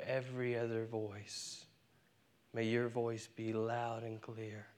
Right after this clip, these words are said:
God, right now we just acknowledge you in this place. We've already done it. We're doing it again. Not losing sight of who you are. Jesus, we thank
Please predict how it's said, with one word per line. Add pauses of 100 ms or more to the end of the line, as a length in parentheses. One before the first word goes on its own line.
(1500)
God,
right
now
we
just
acknowledge
you
in
this
place.
We've
already
done
it. (680)
We're
doing
it
again. (1200)
Not
losing
sight (1400)
of (100)
who
you
are. (640)
Jesus,
we
thank